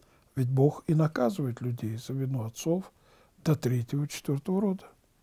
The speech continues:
«Боже, ты снова оживишь нас». По-славянски «обрашься»,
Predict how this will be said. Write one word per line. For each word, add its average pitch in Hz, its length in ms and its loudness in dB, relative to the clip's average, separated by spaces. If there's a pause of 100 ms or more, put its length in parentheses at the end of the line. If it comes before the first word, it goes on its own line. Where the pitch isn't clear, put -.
(1120)
«Боже, 156 720 10 (480)
ты 190 140 12
снова 190 840 10 (300)
оживишь 151 840 8 (340)
нас». 120 500 -2 (3000)
По-славянски 160 840 8 (280)
«обрашься», 185 1040 8